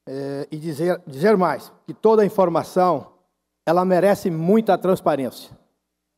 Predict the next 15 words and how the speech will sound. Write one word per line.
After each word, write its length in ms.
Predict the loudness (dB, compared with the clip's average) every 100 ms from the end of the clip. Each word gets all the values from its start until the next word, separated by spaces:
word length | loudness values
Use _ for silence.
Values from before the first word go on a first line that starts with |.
| _ _ -10
Assim 260 | 0 2 4
que 400 | 4 4 2 -2
saiu 380 | 0 2 4 2
esse 160 | 2
acontecido, 880 | -2 -2 -4 -4 2 2 2 -4 -10 _ _ _ _ _ _ _
é, 160 | -6 -4
essa 200 | -2 0
informação 720 | 2 2 2 0 0 0 2
da 140 | 0 0
redução 920 | -2 -4 -2 2 4 2 0 -6 _ _ _ _ _ _ _ _ -6
da, 300 | -2 -2 -4
das 200 | -6 -4
bolsas 400 | 2 2 2 -4
de 60 |
estudantes, 720 | -8 -6 0 2 0 -4 -18